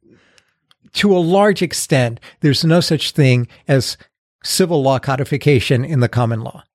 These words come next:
And it may well be impossible. And again, it may well be impossible because of the nature of the relationship between the judiciary, its interpretive function, and the statutes or regulations itself. What Americans especially tend to do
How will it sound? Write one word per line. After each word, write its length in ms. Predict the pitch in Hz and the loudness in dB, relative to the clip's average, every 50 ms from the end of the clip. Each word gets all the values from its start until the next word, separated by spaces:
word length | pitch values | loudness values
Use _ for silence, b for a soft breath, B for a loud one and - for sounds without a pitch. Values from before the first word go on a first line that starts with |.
| _ _ | _ _
And 240 | - 151 143 139 135 | 2 4 4 4 4
it 40 | 135 | 2
may 160 | 131 147 151 | 2 4 4
well 160 | 151 139 135 123 | 4 2 2 2
be 140 | 131 131 | 0 0
impossible. 680 | 123 113 107 - - 139 123 - - 135 131 135 143 143 | 0 -2 -2 -2 0 0 0 0 -4 -10 -12 -12 -4 0
And 120 | 151 143 | 2 2
again, 240 | 143 120 143 147 151 | 2 4 2 2 2
it 80 | 147 135 | 2 0
may 180 | 131 135 147 | 2 2 2
well 160 | 151 151 147 131 | 2 2 0 0
be 120 | 139 139 | -2 -4
impossible 540 | 135 127 - 127 135 131 - 175 131 131 143 | -4 -4 -4 -2 -2 -2 -2 -4 -4 -4 -4
because 300 | 120 123 - 143 139 120 | -4 -2 0 0 0 2
of 100 | 139 127 120 | 0 0 0
the 60 | 120 | 0
nature 300 | 117 127 131 123 - - | 2 2 0 0 0 -4
of 60 | 127 | -4
the 80 | 127 123 | -2 -2
relationship 640 | 127 123 123 127 123 - - 135 127 - 143 123 B B B B B _ | -2 0 0 0 0 0 -2 -4 0 0 0 0 B B B B B _
between 300 | 147 127 - 143 135 127 | -4 0 2 2 2 2
the 80 | 127 | 2
judiciary, 800 | 113 120 131 117 135 135 - - - 139 127 123 123 123 123 117 B B B B B | 2 0 -2 0 0 0 0 -2 -2 0 2 2 4 2 2 0 B B B B B
its 160 | 151 - - | -4 0 0
interpretive 520 | 147 123 - - 143 113 143 131 127 120 - | 0 0 2 0 0 2 2 0 0 -2 -2
function, 460 | - 147 131 123 - - 135 117 - B B B B - | -2 -2 -2 -2 -2 -2 -2 -4 -4 B B B B -2
and 180 | 151 135 131 | 0 0 2
the 100 | 123 123 | 0 0
statutes 600 | - - - - 127 120 120 - - 131 - - | -2 -2 0 0 0 0 0 -2 -6 -8 -6 -4
or 80 | 147 131 | -4 0
regulations 640 | 123 120 123 117 123 117 120 120 110 - 135 110 120 | 2 2 2 2 2 0 0 -2 -2 -2 -4 -4 -4
itself. 400 | 131 113 - - 147 123 120 B B B B B B | -4 -4 0 0 0 0 0 B B B B B B
What 300 | 151 147 143 135 123 B B B B B - _ | 2 4 4 4 2 B B B B B -6 _
Americans 840 | - 131 131 127 147 165 202 240 233 208 - - 165 135 120 - - | 2 2 4 6 6 4 4 4 2 0 2 2 0 0 0 -2 -4
especially 880 | 247 - - - - - - 180 190 208 175 - - 185 160 151 139 - | -6 -6 -4 -6 -8 -2 2 2 4 4 2 0 -2 0 0 0 0 -2
tend 340 | - - 139 151 147 139 | -2 -2 0 0 0 -2
to 100 | - 143 | -2 -4
do 360 | 127 107 123 127 123 123 117 | -4 0 2 2 4 2 2